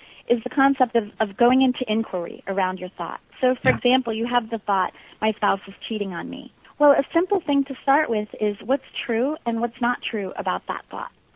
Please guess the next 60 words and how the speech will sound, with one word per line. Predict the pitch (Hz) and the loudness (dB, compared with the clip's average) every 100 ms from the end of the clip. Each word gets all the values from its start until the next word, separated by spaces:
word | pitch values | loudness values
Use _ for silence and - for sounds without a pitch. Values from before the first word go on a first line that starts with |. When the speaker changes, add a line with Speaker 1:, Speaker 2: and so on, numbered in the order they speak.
| _ | _
Speaker 1:
What's | 302 - | -4 -4
true | - 453 440 | 0 2 4
about | 208 - | 2 -4
that | - - _ | -6 -8 _
thought? | - - _ _ | -8 -8 _ _
Or, | 247 254 - | 2 2 6
or | 269 | 6
if | 262 | 6
you're | 294 | 2
having | 294 320 | 0 0
the | 302 | 2
thought, | 311 302 - | 4 4 2
"I'm | 226 | 2
not | 247 269 | 4 4
gonna | 277 | 4
have | 277 | 2
enough | 262 247 | 2 2
money | 240 277 254 | 2 2 2
in | 226 | -2
retirement." | 208 220 220 190 - | -6 -6 -6 -6 -8
Well, | - 220 214 | -2 -2 -2
what's | - 262 - - | -4 -4 -4 -12
true | 320 339 | -6 -4
about | 214 - | -4 -6
that | - - | -8 -12
thought? | - - - | -8 -8 -4
What's | 233 240 | -6 -4
not | 240 254 269 _ | -2 -2 -4 _
true | - 214 | -10 -8
about | 190 190 | -6 -8
that | - 202 | -8 -10
thought? | - 190 - _ _ _ | -10 -12 -12 _ _ _
Because | 277 320 277 - _ | -2 0 -2 -8 _
most | 269 320 480 - | 4 4 4 2
of | |
the | 330 | -2
time, | 262 233 208 208 226 - _ | 0 -4 -2 -2 -6 -10 _
when | 240 254 247 | 0 2 2
we | 254 | 0
have | 269 330 | 0 0
a | 349 | 2
thought | 277 262 | 6 6
like | - 226 | 4 0
that, | 233 214 | 2 2
we | |
don't | 247 302 | 4 4
even | 302 220 | 2 -2
question | - 214 - - | -4 -6 -6 -12
it. | - - | -14 -6
We | 226 | -4
just | 262 - | -4 -6
assume | 240 240 233 | -2 0 0
it's | 202 - | -2 -6
true. | - | -2
"My | 202 175 | 0 -2
spouse | 196 330 370 | 2 2 2
is | 330 | 0
cheating | 415 480 262 | 4 4 4
on | 214 | 0
me." | 202 | -4